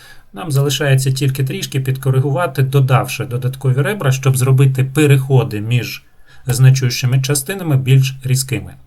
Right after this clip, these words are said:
По-перше, для того, щоб зробити перехід до стопи більш різким, за допомогою мультикату додамо надріз ось тут, наближаємо її,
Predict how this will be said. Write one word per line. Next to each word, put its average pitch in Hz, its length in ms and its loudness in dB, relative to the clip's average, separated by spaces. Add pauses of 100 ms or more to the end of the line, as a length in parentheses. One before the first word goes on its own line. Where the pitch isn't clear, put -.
(400)
По-перше, - 500 -4 (1040)
для 135 160 0
того, 151 200 0
щоб 135 220 -2
зробити 135 380 4
перехід 131 480 2
до 127 120 4
стопи 127 460 0
більш 101 340 -6
різким, 107 520 -6
за 107 180 0
допомогою 139 500 6
мультикату 131 680 2 (680)
додамо 131 600 4 (760)
надріз 113 720 -2
ось 113 260 -2
тут, 127 380 -8 (220)
наближаємо 123 840 0
її, 123 320 -2